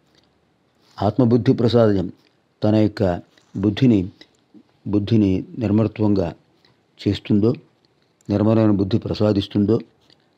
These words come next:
తత్సుఖం, అటువంటి సుఖాన్ని సాత్వికం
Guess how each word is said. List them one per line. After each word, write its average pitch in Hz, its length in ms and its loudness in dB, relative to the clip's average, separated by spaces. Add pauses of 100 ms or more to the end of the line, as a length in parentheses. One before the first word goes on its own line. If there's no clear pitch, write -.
తత్సుఖం, 123 580 -2 (460)
అటువంటి 123 300 2
సుఖాన్ని 98 600 -4 (420)
సాత్వికం 107 800 0